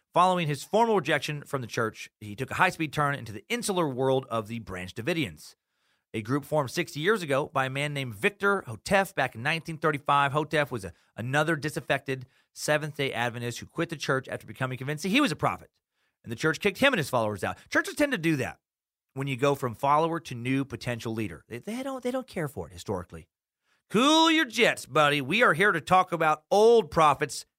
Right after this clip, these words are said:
not follow new ones. Don't rock the prophet boat. Well, since their inception, the Branch Davidians have always had a, a, a prophet living in, uh, in their midst, someone who could convey the message.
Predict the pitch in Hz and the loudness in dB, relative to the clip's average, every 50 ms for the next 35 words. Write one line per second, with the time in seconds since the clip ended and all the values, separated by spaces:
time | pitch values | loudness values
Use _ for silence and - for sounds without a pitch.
0 | _ _ - 98 113 156 185 170 - 185 180 175 170 170 170 151 123 107 87 - | _ _ -12 -4 4 4 4 4 4 2 2 2 2 2 0 0 0 -2 -4 -6
1 | - _ 139 160 180 190 185 175 - 151 - 175 175 151 131 120 104 110 95 - | -4 _ -2 0 2 2 2 2 -2 0 2 4 4 4 2 -2 -6 -6 -8 -8
2 | _ _ _ _ _ _ _ _ _ _ _ _ _ _ _ _ _ _ _ _ | _ _ _ _ _ _ _ _ _ _ _ _ _ _ _ _ _ _ _ _
3 | 101 104 - - 220 214 - 208 175 139 - - 196 151 143 - 156 135 123 135 | -10 -8 -2 0 0 4 4 2 2 2 0 2 2 2 2 -2 -6 -6 -2 0
4 | 151 156 143 - 127 131 127 127 117 110 110 135 143 143 131 117 - 113 107 101 | 0 -2 -2 -4 -4 -4 -4 -2 -4 -2 0 2 2 2 2 0 -2 -4 -4 -4
5 | 87 82 90 98 90 - 101 95 - - 143 123 120 - 113 - 110 120 139 175 | -6 -8 -10 -10 -10 -12 -14 -14 -4 0 0 0 0 -2 -6 -8 -8 -4 -4 -2
6 | 165 160 151 147 143 143 - 117 117 113 110 120 131 131 127 113 113 139 202 220 | -2 -2 -4 -6 -8 -8 -8 -8 -8 -6 -6 -8 -6 -4 -4 -4 -2 -2 -4 -2
7 | - - - 143 127 127 120 110 113 107 - - - - - 90 85 117 139 147 | -4 -6 -6 -6 -4 -4 -6 -6 -8 -10 -12 -14 -18 -16 -16 -6 -4 -2 -2 0
8 | 151 139 101 85 85 95 139 185 190 - 220 202 202 - - | -2 -4 -8 -12 -10 -4 -4 -4 -4 -4 -8 -10 -10 -16 -18